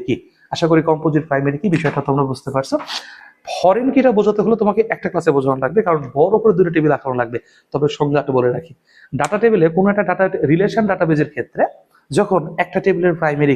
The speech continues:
কি যখন অন্য একটা টেবিলে গিয়ে সাধারণ কির মতো আচরণ করে, অথবা ডেটা টেবিলে কোনো একটা টেবিলের প্রাইমারি কি যখন অন্য টেবিলের সাধারণ কি হিসেবে ব্যবহৃত হয়, তখন সেটাকে ফরেন কি বলা হয়। আবার বলছি, ডেটা টেবিলে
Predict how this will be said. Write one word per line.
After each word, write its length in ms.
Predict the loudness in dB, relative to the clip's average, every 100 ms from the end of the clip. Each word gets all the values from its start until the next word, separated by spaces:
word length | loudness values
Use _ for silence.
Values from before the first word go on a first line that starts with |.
| 0
কি 80 | -6 -6 _ _ -2
যখন 240 | 0 0 0 0
অন্য 160 | 0 -2
একটা 140 | -2 0
টেবিলে 260 | 4 4 4 4
গিয়ে 140 | 2 0 -14 -12 -4
সাধারণ 460 | -4 0 0 0 0
কির 140 | 0 0
মতো 120 | 0 -2
আচরণ 240 | -2 -4 -2
করে, 120 | -4 -4 -10 _ 0
অথবা 200 | 0 0 -2
ডেটা 200 | -4 -2 2
টেবিলে 260 | 4 4 2 2
কোনো 140 | 2 2
একটা 140 | -2 0
টেবিলের 300 | 0 2 0 0
প্রাইমারি 340 | 0 2 2 0
কি 60 | -6 _ -20 -6
যখন 160 | -2 -2 2
অন্য 140 | 4 4
টেবিলের 260 | 2 2 0 0
সাধারণ 320 | 0 0 -2 0
কি 60 | 0
হিসেবে 200 | 2 2
ব্যবহৃত 280 | 4 2 2
হয়, 120 | 0 0 -12 _ _ -4
তখন 200 | 0 -2 0
সেটাকে 260 | -4 -2 -2 0
ফরেন 260 | 0 0 2
কি 80 | 2
বলা 140 | 4 2
হয়। 100 | 0 -4 -20 _ -6 0
আবার 140 | 2 2
বলছি, 220 | 0 2 2 0 -18 -8 -4
ডেটা 200 | -4 0
টেবিলে 320 | 2 4 4